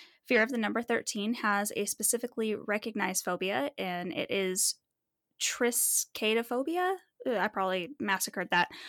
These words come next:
A word coined in nineteen eleven. The superstitious sufferers of this try to avoid bad luck by keeping away from anything numbered or labeled thirteen. As a result, companies and manufacturers use another way of numbering or labeling,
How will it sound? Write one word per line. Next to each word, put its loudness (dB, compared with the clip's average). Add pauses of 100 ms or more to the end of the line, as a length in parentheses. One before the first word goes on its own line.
(180)
A 6
word 4
coined 2
in 2
nineteen -2
eleven. -4 (220)
The 2
superstitious 0
sufferers 2
of -4
this 0
try 4
to 2
avoid 2
bad 4
luck -2
by 0
keeping 2
away 6
from -4
anything -2
numbered 0
or -4
labeled -4
thirteen. -2 (640)
As 6
a 4
result, 4
companies 0
and 4
manufacturers -2
use -2
another 2
way 2
of 0
numbering -2
or 0
labeling, -2